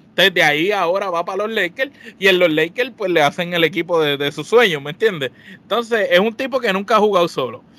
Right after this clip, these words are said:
Él, él, tú sabes, él es bueno, pero no tiene eso que quizás tenían otros jugadores, como el mismo Jordan, Kobe, que cuando entran a las comparaciones,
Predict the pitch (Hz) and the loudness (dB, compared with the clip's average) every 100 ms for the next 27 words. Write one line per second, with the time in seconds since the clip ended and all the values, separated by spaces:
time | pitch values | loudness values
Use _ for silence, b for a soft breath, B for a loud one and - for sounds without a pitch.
0 | B - 151 185 160 160 214 247 208 - | B -4 -2 -2 -4 -4 -4 -8 -16 -16
1 | - 170 175 143 127 127 - 151 214 285 | -8 -2 0 0 -2 -4 -2 -2 -2 -6
2 | - b b - 170 170 240 240 196 208 | -14 b b -4 -2 2 4 4 -2 -6
3 | _ _ 175 165 160 165 190 220 226 220 | _ _ 0 2 0 -4 -4 -4 -4 -4
4 | 226 196 208 190 175 165 208 202 b b | -4 -4 -6 -8 -10 -4 -2 -2 b b
5 | b _ - 160 175 196 202 202 185 196 | b _ -4 -2 -2 -6 -4 -2 0 2
6 | 185 185 202 180 170 160 147 151 160 196 | 4 4 0 -2 -4 -4 -4 -4 -4 -4
7 | 175 196 202 185 180 160 208 196 170 160 | 0 0 0 -2 -4 -4 0 0 -2 -4
8 | 156 151 143 156 160 160 190 190 190 196 | -4 0 0 0 -2 -2 -2 0 -2 -2
9 | 196 190 190 185 233 240 | -4 -2 0 0 -2 -2